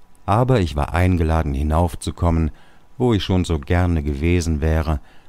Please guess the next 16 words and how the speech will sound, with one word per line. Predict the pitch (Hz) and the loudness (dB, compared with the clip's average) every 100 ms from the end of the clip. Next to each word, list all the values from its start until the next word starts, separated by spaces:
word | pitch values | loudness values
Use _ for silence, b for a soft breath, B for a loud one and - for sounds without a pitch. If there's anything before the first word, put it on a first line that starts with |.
| b | b
und | 92 - | -4 0
nicht | 123 - - | 0 0 -2
hier | 85 | 0
unten | 90 90 78 | 0 0 -2
vor | - | -4
dem | 76 71 - | -4 -4 -2
Tor | 101 95 | 0 0
zu | - 80 | -2 -6
stehen | 73 - 82 80 76 - b b b | -8 -6 -2 -2 -2 -6 b b b
und | 90 | -2
an | 95 | 2
den | 92 87 | 2 0
Ohren | - 104 98 92 | 0 2 2 2
meines | 85 85 - | 2 0 0
Gegenübers | 90 85 76 98 95 87 | -2 0 0 0 0 -2
vorüberzuschauen. | - 76 78 69 71 78 - 78 71 69 | -4 -4 -4 -4 -6 -6 -4 -2 -2 -2